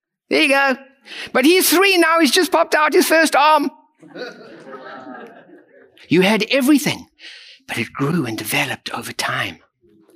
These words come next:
What I'm proposing to you is this. It's the same in your psychology as a male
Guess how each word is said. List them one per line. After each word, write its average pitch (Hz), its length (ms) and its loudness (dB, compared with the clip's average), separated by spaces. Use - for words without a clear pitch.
What 107 160 -14
I'm 107 80 -10
proposing 147 540 -6
to - 140 -10
you 151 120 -6
is 147 200 -12
this. - 280 -12
It's - 240 -8
the - 60 -10
same 156 520 -6
in 107 120 -6
your 101 140 -4
psychology 165 840 -6
as - 140 -12
a 87 60 -14
male 117 480 -10